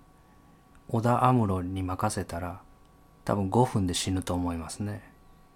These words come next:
心臓も拍動させなきゃいけない。横隔膜も動かさなきゃいけない。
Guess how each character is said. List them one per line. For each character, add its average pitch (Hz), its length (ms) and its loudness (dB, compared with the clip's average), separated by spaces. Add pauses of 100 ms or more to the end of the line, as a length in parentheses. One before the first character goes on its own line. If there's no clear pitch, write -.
(2750)
心 120 320 4
臓 131 200 8
も 131 100 8
拍 113 260 0
動 113 140 2
さ 107 140 -2
せ 104 140 -2
な 101 140 0
き - 100 -10
ゃ 87 40 -6
い 82 40 -8
け - 140 -10
な 85 80 -6
い。 - 140 -16 (680)
横 113 140 4
隔 127 260 2
膜 101 260 2
も 90 200 -2
動 98 180 -2
か 92 120 -4
さ 104 120 -4
な 90 140 -2
き - 80 -12
ゃ 82 40 -6
い 80 40 -8
け 85 160 -8
な 82 100 -6
い。 78 40 -12